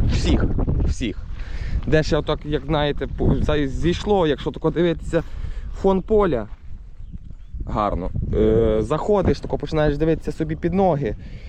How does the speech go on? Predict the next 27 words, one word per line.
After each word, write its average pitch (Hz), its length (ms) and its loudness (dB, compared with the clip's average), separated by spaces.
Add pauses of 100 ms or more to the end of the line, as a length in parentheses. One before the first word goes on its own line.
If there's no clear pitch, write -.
(200)
е, 110 180 4
починаєш 147 380 0
дивитися 151 320 0
собі 147 220 -2
під 160 180 -2
ноги, 156 280 0
якось 131 320 -2
трошки, 135 580 -2 (680)
трошки, 127 380 2
знаєте, 127 480 0
от... 104 180 2 (680)
ну... 104 260 -2 (1200)
Настрій 131 380 -2
пропадає. 107 540 -4 (1500)
І 117 100 -2
ось 113 140 -4
так. - 180 -8 (1080)
То 113 100 -4
так 139 200 0
що 135 680 0 (360)
їдемо, 131 360 2
я 123 140 2
ще 123 240 -2
покажу 117 460 -2
ще 160 260 0
там 131 240 -4 (420)
на 117 580 0